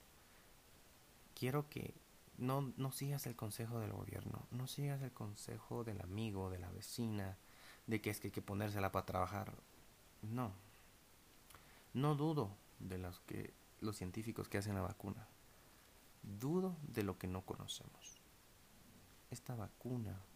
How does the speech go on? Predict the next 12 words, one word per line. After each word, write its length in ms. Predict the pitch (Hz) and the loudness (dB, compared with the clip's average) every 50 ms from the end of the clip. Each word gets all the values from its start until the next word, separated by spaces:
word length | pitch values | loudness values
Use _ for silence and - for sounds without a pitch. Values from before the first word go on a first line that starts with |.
| - - - | -16 -12 -8
esta 220 | - 113 - - 113 | -8 -6 -4 -2 -2
respuesta, 720 | - 98 - - - - 123 113 - - - 92 92 98 - - - - - - - - - - - - - - - - - - - - - - | -2 -2 -4 -4 -2 -2 -2 -2 -2 -6 -6 -6 -6 -6 -8 -14 -16 -14 -14 -14 -14 -14 -14 -14 -14 -16 -16 -18 -20 -20 -20 -20 -20 -14 -6 -6
es 160 | 120 113 - | -4 -2 -2
el 60 | 117 | -2
primer 280 | 117 - 101 101 104 107 | -2 0 2 2 2 2
intento 400 | 107 104 98 - 107 110 110 110 | 2 0 -2 -2 -2 -2 -2 -2
de 40 | 101 | -2
la 60 | 98 | 0
humanidad 380 | 95 95 92 92 90 92 101 | 0 -2 -2 -4 -4 -4 -4
para 160 | - 107 101 98 | -4 -4 -6 -6
salir 240 | - - 104 104 104 | -6 -8 -8 -6 -6
adelante. 440 | 98 101 104 101 104 104 107 - | -6 -6 -6 -6 -8 -10 -10 -14